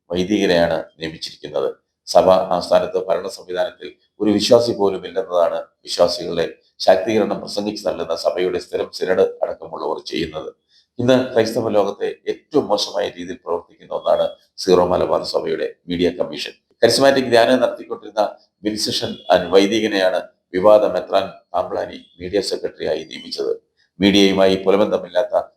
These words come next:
ഈ വൈദികൻ സ്വയം പ്രമോഷൻ മാത്രം നൽകുന്നു. സഭയുടെ കാര്യങ്ങളിൽ ഒട്ടും അറിവില്ലാത്ത ഇത്തരം വൈദികർ സഭയെ പിന്നോട്ടാണ് നയിക്കുന്നത്.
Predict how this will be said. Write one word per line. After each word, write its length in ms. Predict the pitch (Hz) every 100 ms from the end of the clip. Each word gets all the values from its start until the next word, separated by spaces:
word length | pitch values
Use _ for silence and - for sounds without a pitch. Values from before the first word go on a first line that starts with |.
| _
ഈ 80 | 107
വൈദികൻ 520 | 101 90 87 87 87 - _ -
സ്വയം 400 | - 120 131 -
പ്രമോഷൻ 420 | 98 101 107 98
മാത്രം 380 | 90 85 87 85
നൽകുന്നു. 360 | 76 76 - - _ _ _ -
സഭയുടെ 460 | - 107 117 113
കാര്യങ്ങളിൽ 540 | 107 104 104 101 98 98 _ _ _
ഒട്ടും 600 | 104 - - - - - -
അറിവില്ലാത്ത 500 | 95 101 92 92 95
ഇത്തരം 420 | 92 92 - 98 - - _ _ -
വൈദികർ 460 | 85 90 87 82 - _ -
സഭയെ 380 | - 82 95
പിന്നോട്ടാണ് 720 | 90 90 92 110 92 82 80 78
നയിക്കുന്നത്. 480 | 80 82 78 78